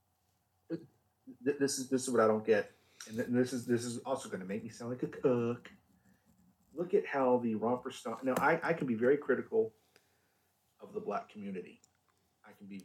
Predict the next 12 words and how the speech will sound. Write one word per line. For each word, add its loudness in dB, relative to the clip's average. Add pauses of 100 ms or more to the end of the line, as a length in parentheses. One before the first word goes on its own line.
very, 4
very 2
critical -4
of -14
Jews. -16 (500)
I -4
can -2
be -4
critical 4
of 2
mestizos, -6 (560)
okay? -10